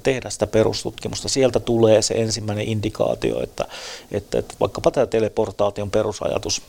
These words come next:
ajatus, niin tota, hyvin lyhyillä puhutaan atomien välisistä yhteyksistä, mut sen yhteyden kasvattaminen, mitä sillä voidaan saavuttaa. Eli, eli kykenee kuvittelemaan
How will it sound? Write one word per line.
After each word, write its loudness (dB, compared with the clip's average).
ajatus, -6
niin -10
tota, -6
hyvin 2
lyhyillä 2
puhutaan 0
atomien 2
välisistä -4
yhteyksistä, -2
mut -8
sen -2
yhteyden 2
kasvattaminen, 0
mitä -2
sillä -4
voidaan -6
saavuttaa. -8
Eli, -4
eli 0
kykenee 0
kuvittelemaan -2